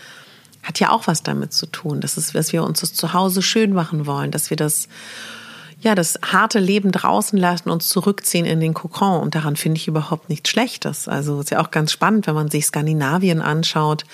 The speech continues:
Die, ähm, stehen für Design in Mode, in Möbeldesign, in allen möglichen. Ah, die sind ganz viel zu Hause, weil es eben zum einen draußen dunkel ist,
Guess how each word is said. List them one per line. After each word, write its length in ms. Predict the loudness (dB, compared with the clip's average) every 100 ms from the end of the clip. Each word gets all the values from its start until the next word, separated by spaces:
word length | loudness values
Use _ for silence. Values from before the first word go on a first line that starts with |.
| -16 -14 -14 -14 -16 -12 -4
Die, 240 | 0 0
ähm, 320 | 0 -2 -2
stehen 340 | -2 0 0 0
für 180 | -2 -4
Design 640 | -2 -2 0 2 2 0
in 140 | 2 2
Mode, 640 | 4 2 2 0 -2 -2
in 360 | -4 -4 0 4
Möbeldesign, 800 | 4 4 0 -2 -4 -2 -2 -4
in 140 | -2
allen 280 | 0 2 4
möglichen. 720 | 4 2 0 -2 0 -2 -2 -4 -16 -18 -18 -18 -20 -20 -10 -4
Ah, 80 |
die 100 | -2
sind 200 | -2 -2
ganz 240 | -2 -2 -2
viel 120 | -4
zu 260 | -2 -2 0
Hause, 380 | -2 0 0
weil 120 | 0 0
es 140 | -2
eben 240 | -2 -2
zum 160 | -2 -2
einen 320 | 0 0 0
draußen 400 | 0 -2 -2 -2
dunkel 380 | 0 0 2 0
ist, 240 | -2 -2